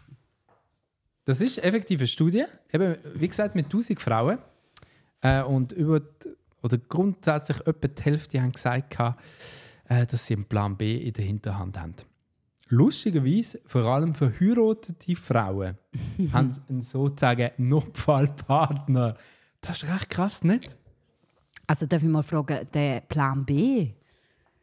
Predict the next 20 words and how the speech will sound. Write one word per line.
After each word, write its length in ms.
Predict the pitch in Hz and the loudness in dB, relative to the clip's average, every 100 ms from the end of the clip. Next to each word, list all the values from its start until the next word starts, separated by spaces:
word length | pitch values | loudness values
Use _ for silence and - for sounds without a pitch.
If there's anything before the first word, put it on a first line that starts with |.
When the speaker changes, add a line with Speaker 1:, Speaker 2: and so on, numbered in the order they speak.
| _ _ | _ _
Speaker 1:
Der 100 | 127 | 0
Speaker 2:
Wieso 240 | 151 170 190 | 2 4 4
Speaker 1:
Typ 60 | |
Speaker 2:
lässt 300 | 190 180 180 | 4 2 2
der 120 | 175 - | -2 0
Typ 260 | 214 208 - | -2 -2 -4
das 200 | 196 - | -4 0
mit 180 | 180 175 | 0 0
sich 140 | 180 151 | -2 -2
machen? 500 | 165 220 - 277 294 _ _ - | -2 -2 -4 -8 -8 _ _ 2
Speaker 1:
Ja, 460 | 147 202 202 - - _ _ _ _ _ | 6 6 2 -4 -20 _ _ _ _ _
durchschnittlich 760 | 139 202 247 226 208 214 220 - | 2 4 4 2 0 0 -2 0
kennen 280 | 202 202 214 | -2 0 0
sie 140 | 214 | 0
den 160 | 170 147 | 0 0
Plan 300 | 156 160 151 | 0 2 2
B 240 | 170 185 - | 2 2 -2
seit 280 | - 175 | -6 -6
sieben 420 | - - 214 190 151 | -4 -2 2 4 6
Jahren. 480 | 180 160 113 175 | 6 4 4 2